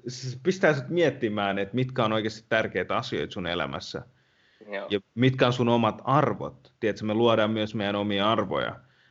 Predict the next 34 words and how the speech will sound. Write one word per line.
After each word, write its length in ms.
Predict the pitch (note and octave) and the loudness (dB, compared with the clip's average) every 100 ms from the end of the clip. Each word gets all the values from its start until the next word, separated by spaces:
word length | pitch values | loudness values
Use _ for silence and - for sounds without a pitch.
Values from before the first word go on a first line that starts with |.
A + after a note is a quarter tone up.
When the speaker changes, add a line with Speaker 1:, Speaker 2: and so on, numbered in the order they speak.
| _ | _
Speaker 1:
Niin 200 | F#2+ G2+ | -4 -2
Speaker 2:
Joo. 100 | G2+ | 0
Speaker 1:
tota, 320 | G2 G#2+ G2+ - | -2 -2 -4 -2
Speaker 2:
Joo. 100 | B2 | -2
Speaker 1:
lukee 160 | D#3+ E3+ | 2 2
enemmän 240 | D3 C#3 | 2 -2
Korania. 560 | C3 C#3+ C3 B2+ B2 A#2+ | 0 2 4 4 2 0
Ja 80 | A#2+ | 0
sit 200 | C3 C3 | -2 -2
mä 100 | D3 | 0
haluaisin 340 | F3 E3 D3+ | 0 0 0
myös, 320 | C#3+ C#3+ C#3 - | 2 2 0 -2
tota, 280 | - B2 | 2 4
mä 100 | A#2 | 6
ajattelin, 380 | C3+ C3+ C3+ A2+ | 4 4 4 4
että 120 | A2 A#2 | 4 4
mä 100 | B2 | 6
ite 220 | C#3 B2+ | 6 4
niinku 220 | G#2+ A2 | 0 0
seuraan 480 | - A#2 A2 G#2 G2+ | 4 6 6 4 0
tota, 320 | G2 G2+ F#2+ - - _ _ - | 0 0 0 -4 -20 _ _ -2
ää, 240 | G2 F#2+ | 0 2
Malikin 560 | A2 B2 A#2+ A2+ G#2+ - | 4 4 4 2 -4 2
koulukuntaa. 920 | A#2+ A2 G#2+ G#2+ G2+ F#2+ G2 F#2 F2+ - _ - | 4 4 2 -2 -4 -2 0 0 -2 -16 _ -8
Niin 140 | G2+ | -2
mä 80 | G#2+ | 2
Speaker 2:
Mm. 60 | B2 | 4
Speaker 1:
ajattelin, 520 | C3 - A2 G#2+ G#2+ | 2 0 0 2 2
että 560 | D#2+ G#2+ G#2+ G#2 F#2+ - | 0 -2 -2 0 0 -2
nyt, 280 | D#2+ A2+ A#2 A#2 _ - - - - | -4 -2 -2 -6 _ -20 -18 -12 -2
ö, 40 | G2 G2 F#2+ - - - | 2 2 0 -6 -14 -10
mä 120 | G2+ G2 | -4 -2
just 200 | G2 - | -2 2
tilaan, 580 | C3+ B2 G#2+ G2 F#2+ | 6 6 6 2 -2